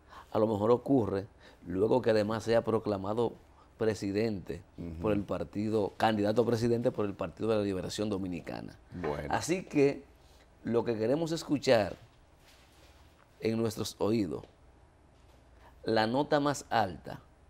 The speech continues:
Speaker 1: de la banda que dirige, musical que dirige el presidente, tendremos que esperar un poquito más de tiempo.
Speaker 2: Bueno, está bien.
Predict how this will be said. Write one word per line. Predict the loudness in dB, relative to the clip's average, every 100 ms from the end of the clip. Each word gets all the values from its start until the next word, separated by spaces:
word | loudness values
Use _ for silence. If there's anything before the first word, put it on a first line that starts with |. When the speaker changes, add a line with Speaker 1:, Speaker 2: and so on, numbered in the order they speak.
| -20 -20
Speaker 1:
de | -6 -4
la | -2
banda | -2 0 0
que | -2
dirige, | -4 -4 -2 0 0 -4 -8
musical | -8 -6 -4 -2 0
que | -2
dirige | -4 0
el | 0
presidente, | 0 -4 -4 -4 -10 -16 -20 -20 -20 -16 -6
tendremos | -2 0 0 -2
que |
esperar | -6 -2 0 0 -2 -4 -10 -20 -20 _ -20 -10
un | -8 -4
poquito | -4 -4 -2 -2
más | -2 -4
de | -4
tiempo. | -6 -8 -12 -18 -20 -20 -20 -18 -14 -14 -14 -8
Speaker 2:
Bueno, | -4 -4 -6
está | -10
bien. | -10 -10